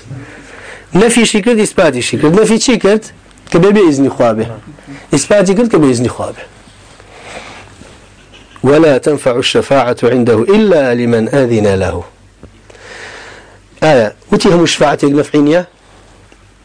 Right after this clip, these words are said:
آه، why not؟ أو شفاعتا نفعين إلا لمن أذن له. يعني أوي، أوي كوا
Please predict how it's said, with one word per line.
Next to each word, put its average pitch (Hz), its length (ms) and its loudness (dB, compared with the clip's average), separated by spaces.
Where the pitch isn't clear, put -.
آه، 107 360 -6
why 147 220 0
not؟ 160 220 0
أو 170 100 2
شفاعتا 151 720 0
نفعين 139 680 2
إلا 214 500 2
لمن 113 300 0
أذن 104 300 -2
له. 104 220 -6
يعني 135 240 0
أوي، 180 300 2
أوي 170 180 2
كوا 151 280 2